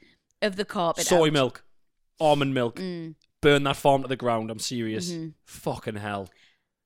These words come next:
Speaker 2: Gorging himself
Speaker 1: Whenever,
Speaker 2: on cow
Speaker 1: whenever
Speaker 2: placentas?
Speaker 1: we recall this story, my friend still finds it funny that I thought that vomited up, rotting, partly digested cow placenta stench was my own natural <laughs> smell.
Speaker 2: <laughs>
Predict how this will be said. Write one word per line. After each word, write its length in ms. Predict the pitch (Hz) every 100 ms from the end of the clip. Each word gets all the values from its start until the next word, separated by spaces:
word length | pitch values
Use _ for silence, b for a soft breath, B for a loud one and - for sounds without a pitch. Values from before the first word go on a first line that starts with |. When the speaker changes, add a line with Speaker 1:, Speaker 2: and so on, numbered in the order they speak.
| _ _ _
Speaker 2:
Gorging 380 | - 285 370 440
himself 400 | 466 466 - 220
Speaker 1:
Whenever, 340 | 277 285 311 339
Speaker 2:
on 220 | 311 330
cow 200 | 381 359
Speaker 1:
whenever 500 | - 247 240 262 285
Speaker 2:
placentas? 240 | 302 302 262
Speaker 1:
we 180 | 269 254
recall 440 | 262 - 233 202
this 200 | 196 220
story, 400 | - 190 175 165
my 240 | 180 185
friend 360 | 208 - 190 190
still 320 | - 247 254
finds 320 | 240 202 190
it 140 | 196 214
funny 340 | 170 160 156 b b
that 100 | 175
I 180 | 180 208
thought 380 | - 190 160 175
that 140 | 170
vomited 540 | 175 190 208 247 294 -
up, 220 | 170 160
rotting, 460 | - 175 185 - 202
partly 440 | - - 226 262
digested 680 | 262 277 277 240 185 - 175
cow 240 | - 262 277
placenta 480 | 214 190 175 160 165
stench 340 | - 165 165 b b -
was 160 | 190
my 240 | 175 175 175
own 400 | 202 185 190 240 _ _ -
natural 760 | 190 185 - - 262 214 208 240 392
<laughs> 100 | 415
smell. 120 | 262 - - -
Speaker 2:
<laughs> 140 | 415